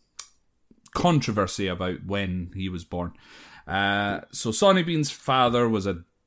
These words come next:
ditch digger and a hedge trimmer, but Sonny wasn't cut out for this kind of work. One day he meets and falls in love with Black Agnes Douglas,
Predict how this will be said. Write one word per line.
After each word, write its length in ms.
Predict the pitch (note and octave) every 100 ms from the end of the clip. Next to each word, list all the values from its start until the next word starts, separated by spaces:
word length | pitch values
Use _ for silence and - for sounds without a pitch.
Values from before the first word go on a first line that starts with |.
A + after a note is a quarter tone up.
| _
ditch 360 | C#3+ D3 - A#2
digger 380 | G#2 G2+ B2 C#3+ - -
and 120 | G2+
a 60 | F#2
hedge 520 | - C3+ B2+ - -
trimmer, 420 | - G#2+ F#2 E2 - -
but 160 | - -
Sonny 360 | C#3+ C#3 D3
wasn't 440 | B2 A#2 G#2+ F#2+ -
cut 260 | G#2+ -
out 180 | D#3 A#2+
for 180 | - F#2+
this 160 | A2+ -
kind 320 | - G2+ G2
of 60 |
work. 460 | G#2 C#3 - - - _ _ _ - - - - -
One 260 | A#2+ D3+
day 240 | C3+ B2 C#3
he 140 | C3 B2
meets 400 | C#3 - - C#3
and 140 | A#2+
falls 300 | C#3 D3 C#3+
in 180 | C3+ C3
love 220 | B2 A2+
with 260 | G#2 F2+ D#2+
Black 600 | G2+ A2+ B2 - - -
Agnes 580 | G#2 A#2 A2+ A2+ A2 -
Douglas, 720 | G#2+ A#2 A2+ G#2+ F#2 - -